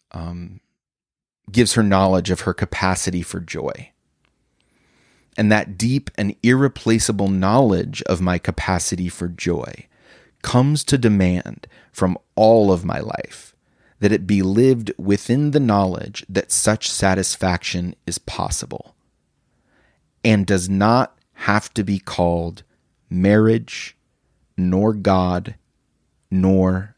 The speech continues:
an afterlife. That satisfaction, that sense of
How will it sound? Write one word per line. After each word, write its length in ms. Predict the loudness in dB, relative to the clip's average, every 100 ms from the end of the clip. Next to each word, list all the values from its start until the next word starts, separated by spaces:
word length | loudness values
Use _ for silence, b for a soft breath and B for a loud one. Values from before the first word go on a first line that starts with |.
| -10
an 160 | -8 -8
afterlife. 880 | -8 -8 -10 -10 -10 -16 -20 -20 _ _ _ _ _ _ _ _ _ _ _ _ _ _ _ _ _ _ _ _ _ _ _ _ _ -8
That 180 | -6 0
satisfaction, 880 | 2 2 0 0 0 -2 -10 -12 -6
that 180 | -4 -2
sense 400 | 0 0 0
of 120 | -4